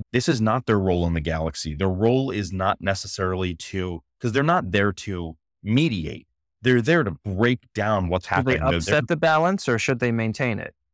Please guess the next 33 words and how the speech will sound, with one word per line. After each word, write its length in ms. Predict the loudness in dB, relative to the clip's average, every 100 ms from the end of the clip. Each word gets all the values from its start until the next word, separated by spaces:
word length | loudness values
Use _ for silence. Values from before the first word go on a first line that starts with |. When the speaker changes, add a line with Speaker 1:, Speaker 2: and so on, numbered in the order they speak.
| -4
Speaker 2:
Balance 360 | 0 0 -4
being 480 | -4 -2 0 -2 -6 _ _ _
this 180 | -6 0
delicate, 420 | 2 2 0 -4
sin-, 240 | -2 -4 -4 -16 _ -20 -20 -10
complicated, 480 | -2 0 0 0 0
intricate 380 | 0 0 -2 -2
political 380 | 0 0 0 0
mess 320 | 0 -2 -4
that 140 | -4 -2
it 100 | -2
is. 320 | -4 -6 -16 _ _ _ _ -2
Speaker 1:
I 160 | 0
think 240 | 0 -6 -6
the 60 |
problem 440 | -4 0 2 4 2
is 140 | 0
that 240 | -6 -4
they 180 | 0 0
don't, 340 | 0 -2 -4 -4
they 200 | -2 -2
do 220 | 0 0
exactly 460 | 0 0 0 0 -6
what 140 | -4
you 100 | -4
were 80 | -4
saying 220 | -2 -2
earlier. 300 | 0 -2 -4
They 120 | -8
don't 280 | -4 -4 -4
commit 360 | -2 0 0 0
either 300 | -2 0 -2
way. 320 | -2 -4 -8